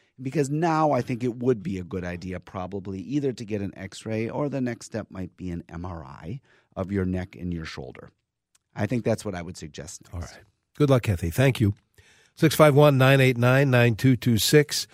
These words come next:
Speaker 2: Uh, text is eight one eight zero seven. Let, I'll tell you what, let's take another call before break time, and then we'll try to field as many, uh, text messages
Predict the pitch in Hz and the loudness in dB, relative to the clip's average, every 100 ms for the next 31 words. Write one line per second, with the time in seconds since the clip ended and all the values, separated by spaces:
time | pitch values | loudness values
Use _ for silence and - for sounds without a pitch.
0 | _ _ _ - 110 107 107 - 143 - | _ _ _ 2 6 6 6 4 2 4
1 | 120 104 123 120 117 123 117 101 117 117 | 2 4 4 4 4 4 2 0 4 4
2 | 120 120 156 131 135 170 170 127 117 151 | 4 4 2 0 0 2 4 4 4 0
3 | - 175 147 139 120 - 104 95 95 107 | 0 0 2 2 2 0 0 2 0 -2
4 | - 117 98 123 117 104 101 107 101 123 | -2 -2 2 2 2 0 0 2 2 2
5 | 117 - - - 135 - 160 123 139 135 | 2 -2 -16 -2 0 2 2 4 2 2
6 | 117 98 120 113 104 87 82 - _ - | 2 2 4 4 4 2 -4 -10 _ 0
7 | 143 127 113 101 - 90 92 87 | 2 2 2 2 0 -2 -2 -4